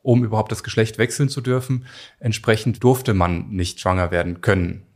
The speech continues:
oder eine Schwangerschaft provozieren können im anderen Geschlecht. Es sind Schwangerschaften nur entstanden aus Beziehungen oder aus der Zeit vor der Transition im Prinzip. Und jetzt heutzutage, und das ist sehr erfreulich, ähm, trifft man immer wieder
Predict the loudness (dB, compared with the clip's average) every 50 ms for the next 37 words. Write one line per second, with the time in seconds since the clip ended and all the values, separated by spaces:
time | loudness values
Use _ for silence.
0 | -20 _ _ _ -4 0 0 2 2 0 0 -2 -4 -4 -2 -2 -2 -2 -2 -4
1 | -6 -6 -6 -6 -4 -4 -6 -4 0 0 0 0 0 0 0 2 2 0 -2 -4
2 | -4 -2 -2 -2 -2 -2 -2 -2 -4 -6 -2 0 0 0 -2 -4 -10 -14 -16 -14
3 | -14 -14 -14 -12 -10 -10 -8 -4 -2 -2 0 0 0 -2 -4 -4 -2 -2 -2 0
4 | -2 -2 -2 -2 -4 -4 -4 -6 -6 -8 -8 -8 -8 -6 -6 -6 -4 -2 0 2
5 | 2 2 0 -2 -2 -2 0 0 0 0 -2 -4 -4 -4 -4 0 0 0 0 0
6 | -2 -2 0 2 2 2 2 0 -2 -2 -2 -2 -2 -2 -4 -6 -4 -6 -6 -6
7 | -6 -6 -10 -14 _ _ _ -10 -8 -6 -8 -8 -8 -10 -14 -14 -16 -20 -20 -18
8 | -18 -20 -20 -8 0 2 2 2 4 4 2 2 2 0 -6 -2 2 2 2 2
9 | 2 -2 -2 0 2 4 4 4 2 0 0 -2 -6 -8 -8 -10 -10 -10 -12 -14
10 | -16 -20 _ _ 0 4 6 6 6 6 2 0 2 4 4 4 4 2 0 -2
11 | -8 -10 -6 -4 -4 -2 -2 -4 -4 -6 -10 -12 -16 -20 -20 -20 -20 -20 -20 _
12 | _ _ _ 0 0 0 2 2 0 2 2 2 2 2 2 0 2 2 2 2
13 | 0 -2 -4 -8 -14